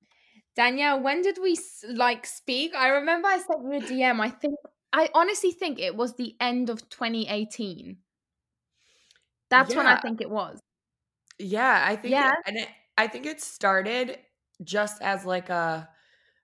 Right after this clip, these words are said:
Speaker 2: "Oh my God, like, I'm, like, I'm in-, I'm inspired by you." Like, it wasn't anything initially about Tone and Sculpt.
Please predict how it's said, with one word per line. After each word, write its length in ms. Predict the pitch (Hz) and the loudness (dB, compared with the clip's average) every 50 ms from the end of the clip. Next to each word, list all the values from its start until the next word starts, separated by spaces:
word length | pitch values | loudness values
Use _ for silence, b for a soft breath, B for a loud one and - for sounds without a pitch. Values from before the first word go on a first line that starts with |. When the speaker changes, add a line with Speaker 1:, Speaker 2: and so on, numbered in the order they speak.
| _ - | _ -4
Speaker 2:
"Oh 80 | 185 185 | -4 -2
my 140 | 190 185 | -2 0
God, 280 | 170 175 165 165 170 170 | 0 2 2 2 2 2
like, 260 | 170 160 156 - - | 0 -4 -4 -4 -2
I'm, 520 | 160 160 156 151 156 151 151 147 156 - _ _ _ - | -2 -2 -2 -2 -4 -6 -8 -10 -12 -14 _ _ _ -12
like, 260 | - 151 143 - - _ - | -8 -8 -8 -8 -10 _ -6
I'm 160 | 156 156 156 | -6 -4 -4
in-, 160 | 151 147 - - _ _ - | -6 -10 -12 -16 _ _ -8
I'm 120 | 160 160 165 | -6 -4 -4
inspired 560 | 160 160 - - - 156 143 135 147 160 165 | -4 -8 -8 -6 -4 -2 0 0 0 -2 0
by 140 | 180 185 185 | 0 0 0
you." 180 | 190 208 202 | 0 0 0
Like, 160 | 190 185 185 202 | 0 0 -2 -2
it 100 | 185 180 | -2 0
wasn't 280 | 190 185 180 196 202 | 0 0 0 -2 -2
anything 720 | 202 190 196 202 196 - 185 175 175 170 165 170 170 170 - - - | -2 -2 -2 -6 -6 -4 -2 -2 -2 -2 -4 -6 -6 -8 -10 -8 -6
initially 600 | 180 180 175 170 170 165 - - 180 180 180 175 | -4 -2 -2 -2 -4 -4 -4 -6 -4 -2 -2 -2
about 580 | 175 170 165 156 170 160 156 156 156 143 - - | -2 -2 -2 -4 -2 -2 -2 0 -2 -2 -4 -8
Tone 200 | - 165 156 147 | -10 -8 -8 -6
and 120 | 147 143 143 | -6 -8 -10
Sculpt. 560 | - - - 107 - - - - - - - | -12 -12 -10 -10 -10 -10 -14 -20 -20 -20 -20